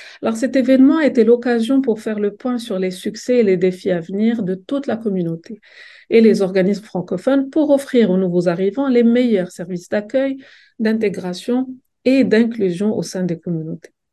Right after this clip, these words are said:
Donc, nous avons eu le grand privilège de compter parmi nous l'honorable Gilles Belzer et l'honorable Colton Leblanc qui ont présenté le lancement du plan d'action gouvernemental pour la croissance de la population francophone.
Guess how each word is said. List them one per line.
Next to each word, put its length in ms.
Donc, 280
nous 160
avons 320
eu 200
le 140
grand 260
privilège 640
de 100
compter 340
parmi 400
nous 340
l'honorable 600
Gilles 400
Belzer 800
et 360
l'honorable 540
Colton 340
Leblanc 500
qui 180
ont 100
présenté 760
le 140
lancement 480
du 140
plan 200
d'action 380
gouvernemental 960
pour 220
la 100
croissance 640
de 100
la 140
population 720
francophone. 720